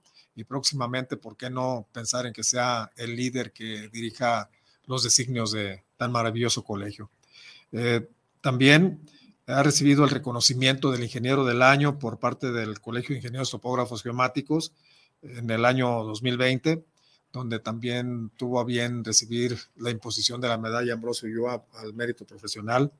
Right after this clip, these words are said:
En el veintiuno, eh, tuvo la gran oportunidad de, de ser alguien que, que condujera las iniciativas para el crecimiento de su colegio como vocal. En el, del veinte veintidós, veinte veintitrés, está fungiendo como tesorero.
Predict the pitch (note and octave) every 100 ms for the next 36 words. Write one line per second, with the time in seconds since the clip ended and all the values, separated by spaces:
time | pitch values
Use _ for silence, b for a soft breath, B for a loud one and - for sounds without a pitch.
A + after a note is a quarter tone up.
0 | _ B B B - A#2+ A#2 A#2 A#2+ A2+
1 | C3 C3+ C#3+ C#3 B2 G#2 G2 _ b b
2 | _ - A2 A2+ A2 C3 C3 B2 A2+ A#2+
3 | C3+ B2+ A2+ A2+ A2+ A#2 B2 C3 A#2 G#2
4 | _ _ - A2+ G#2+ - B2 B2+ A#2+ A2+
5 | b b b - B2 B2+ A#2 - A#2 A2+
6 | G#2+ G2+ G2+ G#2 - B2 A#2 A2 G#2+ G#2+
7 | G#2 G#2 - A#2 A#2 - B2 C3 B2+ A#2
8 | G#2+ - - - B2+ B2 A#2 A#2+ - B2+
9 | C3 B2 - A2+ A2 G#2+ G2+ A2+ A#2+ A#2+
10 | A2+ A2+ - A2+ A#2 - A2+ G#2+ G2+ -
11 | B2+ C#3+ D3+ B B B B _ _ A#2
12 | A#2+ A#2 A#2 A2+ A2+ A2 G#2+ G#2+ G#2 A2
13 | A#2 A2+ C3 C3+ C#3 C3+ B2 A#2+ A2 B2
14 | C3 C#3 C3+ B2+ A#2+ A2+ A2 C3 C#3 C#3+
15 | C3 A2+ B2+ B2+ B2+ A2 B2+ C3 - G#2+
16 | G#2 - A2 B2+ C#3 D#3